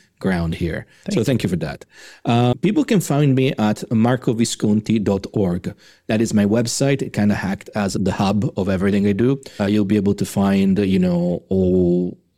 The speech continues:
Speaker 1: explanation for all my courses. Uh, bas-, what I offer really is classes, which is, you know, uh, one, two hours recorded, you know, material that you can watch maybe on an, on an evening. Uh, I'm starting to offer, like, weekend workshops,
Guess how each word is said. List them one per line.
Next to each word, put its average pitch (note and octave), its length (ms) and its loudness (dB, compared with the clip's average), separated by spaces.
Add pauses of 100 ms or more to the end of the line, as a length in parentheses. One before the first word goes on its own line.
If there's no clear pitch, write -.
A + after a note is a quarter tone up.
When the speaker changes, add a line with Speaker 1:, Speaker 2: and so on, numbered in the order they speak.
(180)
Speaker 1:
explanation A#2 640 0
for A#2+ 100 -4
all G#2 160 2
my G2 160 2
courses. C#3+ 640 0 (220)
Uh, - 40 -2
bas-, D3+ 360 0
what F3+ 200 4
I F#3 80 2
offer D#3 260 2
really A#2+ 400 4
is G2+ 280 2
classes, D3 640 0
which G#2+ 240 2
is, G#2 300 2
you G#2 80 4
know, F#2 260 2 (380)
uh, G#2+ 60 2
one, A2+ 340 4
two A2+ 160 0
hours G#2 640 2
recorded, G2+ 640 0 (120)
you C#2+ 300 -8
know, F2+ 60 -8
material A2 520 0
that G2 80 0
you F#2+ 100 2
can G2 160 2
watch F#2 380 0
maybe F2+ 320 0
on F2 100 -2
an, F2 180 -4
on F#2 140 2
an F#2+ 60 2
evening. C3 400 2 (280)
Uh, B2+ 120 2
I'm C3 100 2
starting D#3 320 2
to C#3 140 4
offer, C3 240 0
like, G#2+ 240 0
weekend A#2 400 2
workshops, A2 640 -2